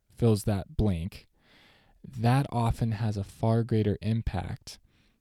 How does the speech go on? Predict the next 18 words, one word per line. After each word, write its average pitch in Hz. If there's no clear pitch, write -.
than 117
if 110
we 117
were 107
to 101
compromise 98
and 101
stay -
in 113
that 98
situation 95
for 101
maybe 98
even 135
years 92
to 95
come, 110
but 113